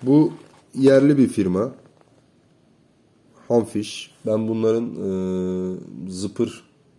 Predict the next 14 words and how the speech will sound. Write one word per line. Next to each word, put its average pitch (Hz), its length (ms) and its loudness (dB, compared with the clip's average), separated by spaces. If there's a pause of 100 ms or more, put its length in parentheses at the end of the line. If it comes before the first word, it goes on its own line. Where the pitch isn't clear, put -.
(320)
sahtesini 92 580 -6
çok 95 240 -8
methettiler. 87 520 -6
Hatta 95 300 -4
zıpırla 90 460 -4
da 85 200 -8
balık 101 260 -4
da 90 80 -4
aldım. 87 360 -8 (640)
Fakat, - 480 -4 (920)
e, 107 80 -10 (880)
çok 120 240 -4
sığ 139 300 0
meralarda 87 640 2